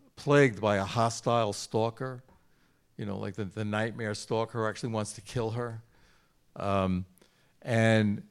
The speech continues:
you know, the book <laughs> was found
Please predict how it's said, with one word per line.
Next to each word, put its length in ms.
you 100
know, 200
the 160
book 260
<laughs> 160
was 260
found 640